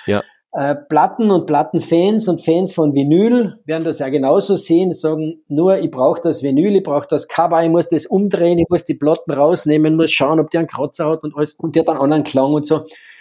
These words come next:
Speaker 2: Und ich hab auch lange Zeit, lange Zeit gesagt, für mich kommt das überhaupt nicht in Frage, mir Musik downzuladen, ja,
Speaker 1: Mhm.
Speaker 2: zu streamen. Sondern hab gesagt, für mich, okay, es waren damals Platten und C Ds,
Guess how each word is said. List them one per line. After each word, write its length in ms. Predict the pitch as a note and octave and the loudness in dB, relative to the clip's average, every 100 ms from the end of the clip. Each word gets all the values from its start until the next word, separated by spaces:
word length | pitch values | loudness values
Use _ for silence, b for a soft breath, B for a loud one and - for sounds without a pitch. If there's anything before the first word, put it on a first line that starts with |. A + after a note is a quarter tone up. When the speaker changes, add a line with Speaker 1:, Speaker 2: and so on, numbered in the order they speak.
| B B | B B
Speaker 2:
Und 140 | B E3+ | B 0
ich 120 | B3 | 2
hab 160 | B3 - | 2 -2
auch 60 | - _ - | -8 _ -4
lange 480 | F3 F3+ B3+ C4 B3+ | 2 2 4 2 2
Zeit, 600 | - C#3 A2+ - - - _ | 0 0 0 -6 -16 -20 _
lange 400 | B2 F3 B3+ B3 | -2 2 2 0
Zeit 480 | B3 D#3 E3 G3+ _ _ | 0 -2 0 -4 _ _
gesagt, 440 | - F3 F#3 - - | -4 -2 -2 -8 -6
für 120 | E3 | -2
mich 240 | D#3+ G#3+ - | -2 -2 -4
kommt 240 | G3 G3 | -6 -6
das 140 | E3 | -8
überhaupt 480 | - A#3+ G3+ E3+ E3+ | -6 -2 0 0 -2
nicht 120 | F3 | -6
in 140 | D#3+ B2+ | -6 -8
Frage, 680 | B2 A2+ B2+ B2 B2 B2 _ _ _ - | -10 -8 -6 -4 -6 -8 _ _ _ -4
mir 240 | C#3 D3 C3 | 0 0 0
Musik 420 | E3 E3 A#3+ A3+ | 0 2 0 -2
downzuladen, 840 | - B2 A#2 - A2+ G#2 F#2 G2 - - | -2 -2 -2 0 2 2 -2 -10 -20 -6
ja, 240 | G#2+ F3+ | 0 0
Speaker 1:
Mhm. 160 | C#3+ A2 | 0 -6
Speaker 2:
zu 140 | A#2+ | -10
streamen. 600 | B2+ - C3 C3 G#2+ F#2+ - B B B B | -10 0 2 2 0 -8 -16 B B B B
Sondern 260 | E3 D#3+ | 0 2
hab 100 | E3+ | 0
gesagt, 260 | - G#3 G3+ | 0 -2 0
für 140 | F3 | 0
mich, 240 | E3 B3+ A3 | 2 0 -2
okay, 260 | - G3 | 0 0
es 140 | G3+ E3 | 2 0
waren 140 | E3+ | 0
damals 280 | D#3+ C3+ - | -2 -4 -4
Platten 360 | D3+ E3+ G#3 | -2 0 -2
und 280 | F3+ - - | -6 -8 -10
C 160 | - B2 | -6 -4
Ds, 640 | B2 C#3 B3+ - - | -4 -4 -4 -6 -12